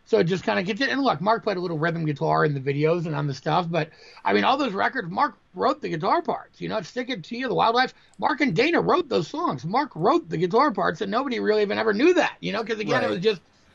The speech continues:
Speaker 1: part of the presentation of the band and
Speaker 2: Right.
Speaker 1: not any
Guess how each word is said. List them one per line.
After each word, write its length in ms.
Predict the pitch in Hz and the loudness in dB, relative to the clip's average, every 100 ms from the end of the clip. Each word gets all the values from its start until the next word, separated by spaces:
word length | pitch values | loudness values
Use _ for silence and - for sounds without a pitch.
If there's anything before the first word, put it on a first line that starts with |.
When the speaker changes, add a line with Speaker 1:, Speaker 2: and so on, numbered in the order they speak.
| _ | _
Speaker 1:
part 160 | 254 262 | 2 2
of 60 | |
the 80 | 233 | 0
presentation 640 | 165 254 233 190 247 - | 0 0 0 -2 -2 -2
of 160 | 220 180 | -4 -2
the 80 | 190 | -4
band 720 | 151 185 247 254 190 185 196 - _ | -2 0 2 2 2 0 -4 -12 _
and 100 | 147 | -6
Speaker 2:
Right. 120 | 190 | -2
Speaker 1:
not 240 | 180 196 190 - | 0 0 -2 -6
any 180 | 202 | -18